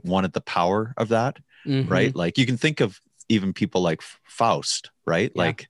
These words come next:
Speaker 2: Yes.
Speaker 1: Doctor Faustus, right? Which is this story of a guy who wants to know, and that knowledge is a form of power,
Speaker 2: Yeah.
Speaker 1: uh, that he's seeking.
Speaker 2: Yeah.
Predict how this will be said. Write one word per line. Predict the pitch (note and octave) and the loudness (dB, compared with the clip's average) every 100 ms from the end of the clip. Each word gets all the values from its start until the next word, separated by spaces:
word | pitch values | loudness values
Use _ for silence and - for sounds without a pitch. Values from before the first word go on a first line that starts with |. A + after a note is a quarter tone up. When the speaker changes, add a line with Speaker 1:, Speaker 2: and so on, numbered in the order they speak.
| - | -10
Speaker 2:
Yes. | D#3+ B2 - | -6 -6 -2
Speaker 1:
Doctor | F#2+ F2 F#2+ | -2 0 -2
Faustus, | - G2+ - - D2+ - | 2 0 0 -6 -6 -2
right? | E2 D#2+ | -2 -2
Which | E2+ | -2
is | F2 D#2 | -2 -2
this | - E2 - | -2 -2 -2
story | - F2+ F2 F2+ E2+ | -2 0 2 2 0
of | D#2 | 0
a | E2 | -2
guy | E2 E2 E2 E2 - - - | 0 0 0 -4 -8 -20 -4
who | G2 | -2
wants | E2 E2+ - | 0 -2 -4
to | F2 | -4
know, | D#2+ F2 E2+ D2+ D2+ - - - - | -2 0 2 0 -2 -6 -20 -12 -4
and | F2 | 0
that | E2 D#2+ | 0 0
knowledge | F2+ F#2 F#2 F2 D#2 - | 0 2 2 0 -2 -6
is | - | -6
a | - | -6
form | - D#2+ D2+ | -4 -4 -6
of | D2+ | -6
power, | - E2 D#2 C#2+ D2 _ - _ _ - | -2 0 0 -4 -10 _ -20 _ _ -4
Speaker 2:
Yeah. | |
Speaker 1:
uh, | D#2 D2+ D2 C#2+ - | -2 -2 -2 -4 -4
that | E2+ D#2+ | -6 -4
he's | E2 - | -4 -4
seeking. | - D2 D2+ C#2 - - - - - | -4 -4 -6 -8 -12 -20 -20 -14 -6
Speaker 2:
Yeah. | A#2 G#2+ | -4 -4